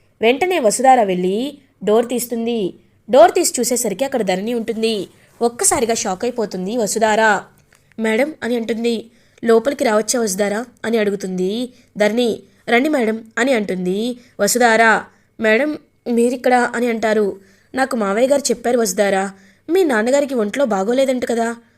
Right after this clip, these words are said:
అందుకే నేను ఇక్కడికి వచ్చాను. ఇంతకీ బాబాయ్ గారికి ఎలా ఉంది?" అని అడుగుతుంది ధరణి. "పర్లేదు మేడం, ఇప్పుడు బానే ఉంది" అని అంటుంది వసుధార. "అది కాదు,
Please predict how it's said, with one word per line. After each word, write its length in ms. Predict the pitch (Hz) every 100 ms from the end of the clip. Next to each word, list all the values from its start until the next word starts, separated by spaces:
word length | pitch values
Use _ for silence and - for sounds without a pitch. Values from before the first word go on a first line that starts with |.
| _ -
అందుకే 340 | 226 240 339
నేను 140 | 320
ఇక్కడికి 260 | 247 208 196
వచ్చాను. 400 | 190 196 220 202 - - _ _ -
ఇంతకీ 560 | 214 247 269 247 220 220 _ _ 202
బాబాయ్ 340 | 214 226 339
గారికి 220 | 370 339
ఎలా 220 | 269 240 285
ఉంది?" 360 | 277 262 277 - _ -
అని 140 | 294
అడుగుతుంది 440 | 269 220 220 196 226
ధరణి. 500 | 208 202 226 214 185 - _ _ -
"పర్లేదు 320 | 226 220 247
మేడం, 360 | 240 214 208 214 _ _ 311
ఇప్పుడు 460 | 247 277 254 214 185
బానే 320 | 208 214 240
ఉంది" 280 | 220 214 - _ _ -
అని 160 | 269 294
అంటుంది 680 | 220 190 190 202 233 240 - -
వసుధార. 600 | 208 - 240 226 226 214 - _ _ _
"అది 180 | 220 220
కాదు, 500 | 247 269 247 247 320